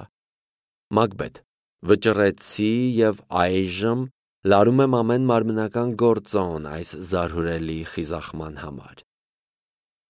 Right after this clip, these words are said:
Գնանք ուրեմն և սիրուն ցույցով ծաղրենք աշխարհը։ Խարդախ երեսը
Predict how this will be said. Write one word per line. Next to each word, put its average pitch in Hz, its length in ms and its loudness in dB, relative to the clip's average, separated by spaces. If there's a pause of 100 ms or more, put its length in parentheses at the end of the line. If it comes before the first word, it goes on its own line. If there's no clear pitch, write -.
(320)
Գնանք 120 480 4
ուրեմն 170 500 0 (240)
և 131 200 0
սիրուն 131 540 0
ցույցով 123 600 0
ծաղրենք 98 600 -2
աշխարհը։ - 520 -14 (880)
Խարդախ 120 500 2
երեսը 123 600 2